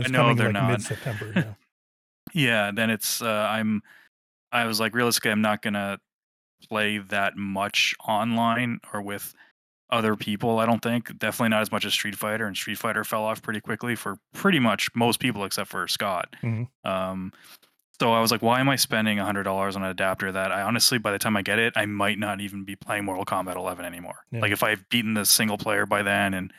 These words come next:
Speaker 1: got my fix of online with friends, then who knows? Um, I s-, I've just sold myself out of weight when they come into stock regularly, or if another fighting game comes out that I definitely need
Speaker 2: See
Speaker 1: a
Speaker 2: if you're
Speaker 1: stick on
Speaker 2: still
Speaker 1: the
Speaker 2: playing it.
Speaker 1: P S five.
Speaker 2: Yeah.
Speaker 1: Yeah, exactly. And I've,
Speaker 2: I
Speaker 1: I've played some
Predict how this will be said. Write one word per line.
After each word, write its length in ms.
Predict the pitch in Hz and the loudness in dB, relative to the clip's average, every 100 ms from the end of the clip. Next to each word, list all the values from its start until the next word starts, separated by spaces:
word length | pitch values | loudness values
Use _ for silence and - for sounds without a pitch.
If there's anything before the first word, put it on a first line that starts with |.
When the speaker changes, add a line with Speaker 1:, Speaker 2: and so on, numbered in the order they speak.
| - _ _ _ _ _ _ - | -20 _ _ _ _ _ _ -2
Speaker 1:
got 140 | 104 | 2
my 120 | 104 | 2
fix 300 | - 107 - | 2 2 2
of 100 | 101 | 2
online 420 | 98 101 101 98 98 | 4 4 4 2 0
with 120 | 87 | -4
friends, 440 | - 101 104 104 95 | -2 0 2 0 -2
then 180 | 90 | -6
who 140 | 92 101 | -4 -2
knows? 420 | 95 101 110 - - - _ _ _ - | -2 -2 -2 -6 -10 -20 _ _ _ -8
Um, 460 | 90 92 90 92 - - | -4 -4 -4 -8 -12 -2
I 180 | 104 104 | 2 2
s-, 200 | - 127 | 2 0
I've 180 | - - | -2 -2
just 200 | 107 - | 2 4
sold 80 | |
myself 240 | 110 107 107 | 6 4 4
out 80 | 101 | 2
of 100 | 90 | 0
weight 300 | 90 95 - | -2 -2 -4
when 140 | 113 98 | -4 -2
they 60 | |
come 180 | - 101 | -2 -2
into 120 | 98 | 0
stock 380 | 90 - 95 98 - | 0 2 2 2 0
regularly, 460 | 107 101 101 101 101 | 0 2 2 2 4
or 140 | 101 | 2
if 80 | 101 | 2
another 240 | 101 101 | 0 0
fighting 260 | 92 98 98 | 0 -2 -4
game 160 | 92 92 | -4 -4
comes 240 | 104 95 | -2 -2
out 160 | 98 95 | -2 -4
that 140 | 98 | -4
I 80 | 95 95 | -4 -2
definitely 300 | 113 98 101 | -2 0 0
need 60 | 98 | -2
Speaker 2:
See 40 | 95 | 2
Speaker 1:
a 40 | |
Speaker 2:
if 200 | 107 120 | 2 4
you're 80 | 90 | 0
Speaker 1:
stick 0 | |
on 40 | |
Speaker 2:
still 160 | - 107 | 0 -2
Speaker 1:
the 60 | - | 0
Speaker 2:
playing 120 | 110 | 0
it. 20 | 101 | 0
Speaker 1:
P 60 | |
S 0 | |
five. 380 | 117 107 - - - | 0 0 -2 -6 -10
Speaker 2:
Yeah. 260 | 127 113 110 _ - | -10 -8 -12 _ -2
Speaker 1:
Yeah, 440 | 127 120 113 104 98 123 | 2 4 4 2 0 -4
exactly. 480 | 104 107 101 123 120 | 0 2 2 2 4
And 80 | |
I've, 160 | 151 170 | 4 2
Speaker 2:
I 260 | 170 175 - - | 0 0 -4 0
Speaker 1:
I've 140 | 208 | 0
played 240 | 190 190 - | 4 2 4
some 300 | 156 131 | 2 2